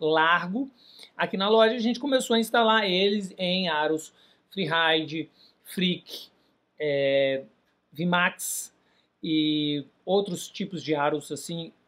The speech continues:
que é o mais usado no pessoal do Wheeling e do R L. É, e acontece o quê? Como o pneu é feito pra outro tipo de aro, quando a gente usa o pneu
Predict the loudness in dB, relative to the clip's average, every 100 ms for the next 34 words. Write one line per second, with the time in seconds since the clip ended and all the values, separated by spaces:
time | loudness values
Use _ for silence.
0 | _ 0 0 0 -2 -2 -2 0 0 0
1 | -6 -8 -4 0 0 -2 -2 -2 -4 -8
2 | -10 -8 -4 -4 0 2 2 2 4 4
3 | 2 -6 _ _ _ _ _ _ _ -2
4 | 4 6 6 2 -4 _ 0 4 4 4
5 | 4 4 4 -2 -4 -6 -6 _ -2 0
6 | 0 -4 -4 -4 -2 0 2 0 0 -4
7 | -2 2 2 2 -2 -12 -12 -4 0 2
8 | 0 -2 -2 -2 0 0 0 0 0 2
9 | 0 -2 -2 0 2 2 -2